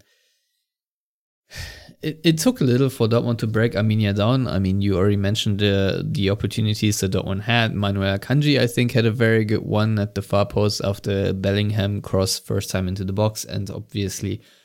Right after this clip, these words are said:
Mats Hummels had this outrageous Außenriss out of the boot pass, uh, to Jadon Sancho, who heads in then straight at Ortega.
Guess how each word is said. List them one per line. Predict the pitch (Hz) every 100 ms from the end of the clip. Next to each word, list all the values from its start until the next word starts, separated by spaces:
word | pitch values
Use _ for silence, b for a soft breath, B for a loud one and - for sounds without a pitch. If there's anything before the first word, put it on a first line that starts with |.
| b
Mats | 113 107
Hummels | 107 104 101
had | 104
this | 104 95
outrageous | 92 98 98 107 104 - -
Außenriss | 120 - 127 117 117 - - b b b b _ -
out | 110
of | 110 110
the |
boot | 110 110 110 -
pass, | - 110 107 110 - -
uh, | - 101 95 98
to | - 101 98
Jadon | 101 98 98
Sancho, | - 107 107 104
who | 101 101
heads | 104 101 -
in | 95 95
then | 95 92
straight | - - 92 82 -
at | 117 110 -
Ortega. | 104 104 - - 123 123 92 110